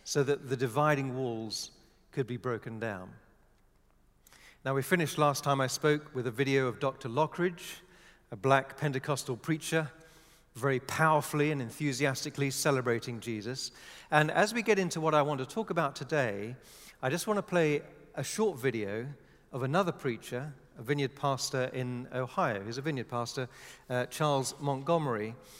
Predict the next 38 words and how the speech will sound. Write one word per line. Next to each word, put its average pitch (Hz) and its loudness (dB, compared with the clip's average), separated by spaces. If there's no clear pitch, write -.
And 160 8
it's 165 0
a 165 2
clip 226 2
from 151 0
a 135 -4
talk 202 0
that 165 -4
he 175 0
gave 123 0
to - -8
the 127 -4
Vineyard 143 -2
Global 156 2
Conference 120 -6
that 139 -10
we 117 -2
were 117 0
at 110 2
a 131 -2
year 135 0
ago 104 -4
out 123 -2
in 123 -6
the 120 -4
U 120 0
S 107 -4
A. 101 -4
And 147 0
he 170 6
was 208 2
exhorting 185 2
the 160 2
vineyard 151 2
movement 147 0
across - -2
the 170 -2
world 117 -2